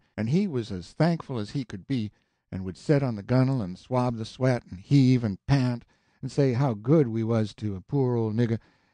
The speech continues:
and he wouldn't ever forget us. He was always the gratefullest nigger I ever see for any little thing you done for him.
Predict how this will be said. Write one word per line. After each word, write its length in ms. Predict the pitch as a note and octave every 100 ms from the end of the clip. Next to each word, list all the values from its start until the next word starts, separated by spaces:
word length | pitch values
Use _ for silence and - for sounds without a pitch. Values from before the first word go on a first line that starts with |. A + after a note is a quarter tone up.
| _
and 140 | F#2+
he 140 | G#2+ B2+
wouldn't 320 | A#2+ A2+ G2
ever 340 | F#2 G#2 C3+
forget 340 | G2+ G#2 G#2+ G#2+
us. 280 | G2 - _ _ _
He 120 | E3
was 200 | D3 G#2+
always 340 | C3 C#3+ A#2+ G2+
the 100 | F2+
gratefullest 640 | - F3+ D#3+ - A2+ G2+
nigger 240 | A2+ C3+
I 200 | A2+ D3
ever 240 | C3 D3 G2+
see 360 | - G2 F#2
for 340 | E2+ - F2 F2
any 220 | C#3 C3+
little 260 | A2+ A#2+ G#2+
thing 260 | - C3+
you 80 | G#2+
done 280 | G2 B2 A2+
for 180 | G2 F#2+
him. 180 | G2+